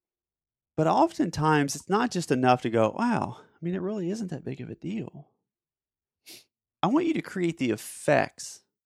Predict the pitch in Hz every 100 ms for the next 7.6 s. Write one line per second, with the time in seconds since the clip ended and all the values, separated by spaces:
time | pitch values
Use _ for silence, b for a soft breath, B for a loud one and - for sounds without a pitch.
0 | _ _ _ - 127 127 123 165 175 -
1 | 131 - _ _ _ _ - 139 135 123
2 | 120 113 113 104 104 117 82 - - _
3 | _ _ _ _ _ - 135 120 117 b
4 | b _ 135 165 185 170 131 190 131 101
5 | 104 147 - - _ _ - 131 180 190
6 | 185 165 - 156 165 135 120 123 143 113
7 | - 92 107 143 -